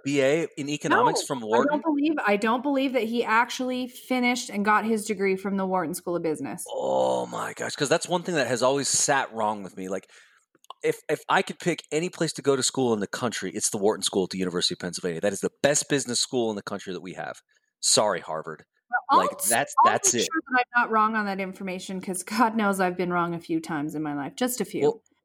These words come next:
Speaker 1: well, and
Speaker 2: But
Speaker 1: so that's, that, that was always my thing is, like, how does Donald Trump get through one of the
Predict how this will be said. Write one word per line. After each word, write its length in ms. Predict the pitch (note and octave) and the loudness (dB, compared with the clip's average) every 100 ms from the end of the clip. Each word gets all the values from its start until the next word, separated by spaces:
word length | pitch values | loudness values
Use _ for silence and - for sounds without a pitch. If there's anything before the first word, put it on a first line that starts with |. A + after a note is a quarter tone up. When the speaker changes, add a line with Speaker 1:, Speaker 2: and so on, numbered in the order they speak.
| - | 2
Speaker 1:
well, 180 | C#3 C#3+ D#3 | 2 2 2
and 120 | D#3 | 2
Speaker 2:
But 80 | - | 4
Speaker 1:
so 120 | C#3+ | 4
that's, 300 | C#3+ C3 - D3+ | 4 2 -2 0
that, 180 | D3+ | 2
that 60 | D3 | 2
was 100 | C3+ | 2
always 180 | D#3 C3 | 2 2
my 120 | A#2 | -4
thing 160 | - B2 | -4 -6
is, 100 | G2+ | -6
like, 120 | - | -8
how 340 | - - E3 | -14 -10 -10
does 180 | F#3 B2+ | -8 -10
Donald 400 | - G#2+ C#3+ D3+ | -10 -12 -12 -14
Trump 380 | - - G#2 D#2+ | -16 -12 -12 -12
get 180 | G2+ - | -14 -14
through 260 | - G#2 F#2+ | -16 -18 -14
one 140 | F#2+ | -14
of 80 | |
the 60 | F#2+ | -14